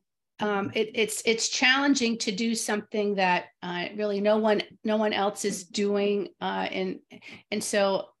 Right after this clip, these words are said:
e-, everything I did was from scratch, my talking points, my speeches, my, my website, um, very, very different.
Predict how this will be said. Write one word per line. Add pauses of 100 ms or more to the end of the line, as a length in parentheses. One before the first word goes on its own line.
(240)
e-,
everything
I
did
was
from
scratch,
my
talking
points,
my
speeches,
my, (420)
my
website, (160)
um,
very,
very
different.